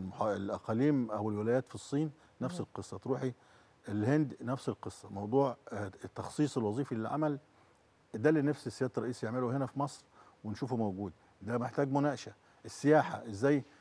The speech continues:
Speaker 1: نحول ال-، يعني كل الإنجازات اللي اتعملت مع الآثار وكل الإنجازات اللي اتعملت مع المتاحف، ودي محتاجة كلام طويل جدا، إزاي تحول ده إلى أرقام وفلوس
Speaker 2: مم.
Speaker 1: يبقى عائدات للسياحة، ده محتاج مناقشة. فالصادرات، إزاي، إيه المشاكل،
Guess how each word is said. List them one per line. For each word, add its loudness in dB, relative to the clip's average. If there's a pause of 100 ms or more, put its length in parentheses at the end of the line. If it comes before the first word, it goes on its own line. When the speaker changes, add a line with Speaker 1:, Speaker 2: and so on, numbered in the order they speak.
(160)
Speaker 1:
نحول 8
ال-، 0
يعني -2
كل 2
الإنجازات 0
اللي -2
اتعملت 0
مع 4
الآثار 0
وكل -2
الإنجازات -2
اللي -4
اتعملت -2 (420)
مع 6
المتاحف، 4
ودي -2
محتاجة -2
كلام 0
طويل 2
جدا، 2 (400)
إزاي 2
تحول 2
ده 6
إلى 2
أرقام 2 (100)
وفلوس 2
Speaker 2:
مم. -10
Speaker 1:
يبقى -2
عائدات -2
للسياحة، 0 (360)
ده -2
محتاج -2
مناقشة. -2 (560)
فالصادرات، 6 (200)
إزاي، 0
إيه 4
المشاكل، 0